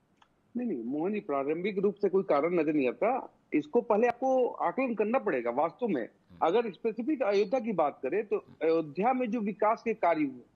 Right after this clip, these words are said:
Speaker 1: चाहे सड़कों की बात करें, airport की बात करें, मंदिर की बात करें, अस्पताल की बात करें, ऐसे कोई काम नहीं है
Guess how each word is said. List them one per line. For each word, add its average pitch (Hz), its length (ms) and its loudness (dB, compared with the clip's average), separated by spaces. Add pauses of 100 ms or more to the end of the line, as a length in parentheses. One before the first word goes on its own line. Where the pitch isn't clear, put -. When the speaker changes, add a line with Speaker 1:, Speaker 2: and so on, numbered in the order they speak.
(640)
Speaker 1:
चाहे 165 200 2
सड़कों 175 380 -2
की 202 140 -4
बात 196 300 2
करें, 202 240 2
airport 175 480 -2
की 196 100 -2
बात 180 220 2
करें, 190 300 -2
मंदिर 160 260 0
की 185 160 0
बात 175 220 0
करें, 190 180 0
अस्पताल 180 460 0
की 190 120 -6
बात 175 240 -2
करें, 262 140 -6 (100)
ऐसे 220 200 0
कोई 294 340 -2
काम 220 280 2
नहीं 202 260 0
है 285 160 -4